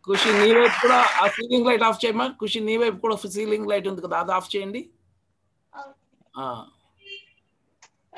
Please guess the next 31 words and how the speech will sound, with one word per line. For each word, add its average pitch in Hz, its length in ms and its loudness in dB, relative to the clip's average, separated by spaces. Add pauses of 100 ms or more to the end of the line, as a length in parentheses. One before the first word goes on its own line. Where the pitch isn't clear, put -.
(680)
ఆ, 165 220 -2
అంటే 196 160 -4
వీళ్ళ 220 220 0
మీద 233 220 0
లేదమ్మా, 220 360 0
వీళ్ళ 220 280 -4
మీద 220 220 -2
లేదు. 196 300 -6
అయితే, 185 260 -4
అయితే 214 260 -4
కొంచెం 233 500 -4 (280)
అమ్మ, 226 160 0
ఈ 226 440 -6
laptop 240 540 -2 (420)
ఉంచండి 240 440 -2
అమ్మా, 127 220 -14
Laptop, 208 380 -4
బ-, 202 340 0
mobile 196 280 -4
phone 220 200 -6
కొంచెం 208 320 -6
ఉంచండి. 196 340 -2
ఆ 175 180 0
light 214 340 -4 (340)
క-, 185 160 -8 (300)
స-, - 140 -6
ఆ, 170 560 -4
lens 202 280 -4
లోకి 220 220 -2
రాకుండా 208 320 -2 (180)
చూడండి. 127 440 -10